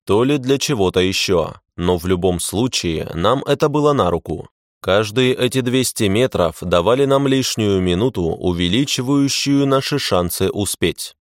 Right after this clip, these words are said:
Но мы не успели. Сначала я увидел в бинокль далёкие вспышки на горизонте,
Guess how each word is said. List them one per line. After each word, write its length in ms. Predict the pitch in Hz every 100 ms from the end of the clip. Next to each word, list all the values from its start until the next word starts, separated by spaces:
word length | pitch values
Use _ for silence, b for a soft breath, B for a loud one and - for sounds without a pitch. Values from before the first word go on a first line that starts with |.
| _ _ _ _ _ -
Но 240 | 87 87
мы 120 | 85 87
не 120 | 90
успели. 560 | 90 - 90 82 - - _ _ _ _ _ _
Сначала 640 | - 98 90 - 110 117
я 180 | 98 95
увидел 460 | 104 90 107 104 90
в 100 | 87
бинокль 540 | 92 101 110 85 80
далёкие 640 | 78 85 87 113 120 123 123
вспышки 560 | - - 123 - -
на 140 | 117 117
горизонте, 840 | 120 123 98 85 80 80 - -